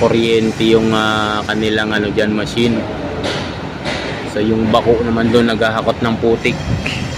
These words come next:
Ayan, yung bako. Ayan, puro putik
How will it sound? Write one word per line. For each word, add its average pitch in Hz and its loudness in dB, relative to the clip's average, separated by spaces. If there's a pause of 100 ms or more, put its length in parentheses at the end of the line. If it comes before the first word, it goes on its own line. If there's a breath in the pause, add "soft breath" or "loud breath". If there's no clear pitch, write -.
(120)
Ayan, 107 2
yung 98 -2
bako. 101 0 (3000)
Ayan, 95 -4
puro 110 -2 (100)
putik 113 0